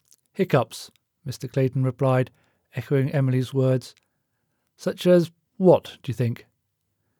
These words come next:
Emily paused for a few seconds before replying. "Well, there was the kebab van at the football. That one didn't go very well,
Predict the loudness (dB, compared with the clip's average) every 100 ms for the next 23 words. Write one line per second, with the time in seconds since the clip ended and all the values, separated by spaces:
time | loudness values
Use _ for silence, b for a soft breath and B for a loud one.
0 | _ _ _ _ _ _ _ _ 2 4
1 | 4 6 6 6 2 0 0 2 0 0
2 | -4 -4 -6 -2 -2 0 2 4 2 -2
3 | _ _ _ _ _ _ _ _ _ _
4 | _ 2 4 4 0 -8 _ _ _ _
5 | _ 4 6 8 6 2 0 2 2 2
6 | 2 2 2 -2 -4 -2 -2 2 4 2
7 | -2 _ _ _ _ _ _ _ -4 0
8 | 2 2 2 2 4 2 2 4 2 0